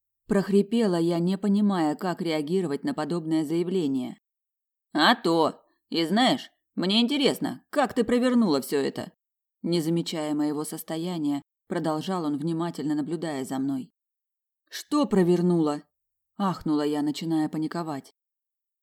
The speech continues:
"Подсунула Багиру его же ребёнка. И почему ты до сих пор молчишь?" Нахмурился он, словно пытаясь понять мои мотивы.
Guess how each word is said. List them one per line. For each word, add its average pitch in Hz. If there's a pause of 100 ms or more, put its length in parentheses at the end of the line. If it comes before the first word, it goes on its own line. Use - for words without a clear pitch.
"Подсунула 170
Багиру 180
его 175
же 175
ребёнка. 185 (340)
И 165
почему 202
ты 190
до 180
сих 185
пор 202
молчишь?" 214 (600)
Нахмурился 160
он, 143
словно 156
пытаясь 170
понять 175
мои 151
мотивы. 156